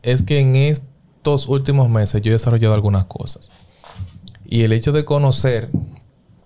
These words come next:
está la creación y producción de este espacio. Nosotros nos dimos la oportunidad de hacer nuevas cosas.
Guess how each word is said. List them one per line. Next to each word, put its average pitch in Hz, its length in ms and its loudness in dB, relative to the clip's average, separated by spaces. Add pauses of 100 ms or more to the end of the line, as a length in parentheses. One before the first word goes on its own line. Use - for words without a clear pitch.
(840)
está 113 560 -4 (140)
la 117 240 -4
creación 120 540 -2
y 147 40 -2
producción 117 760 -6
de 107 320 -4
este 110 180 -6
espacio. 110 580 -6 (680)
Nosotros 117 380 -2
nos 123 220 0
dimos 156 280 0
la 165 80 0
oportunidad 143 720 0 (720)
de 113 200 -2
hacer 131 440 0
nuevas 147 420 0
cosas. - 480 -10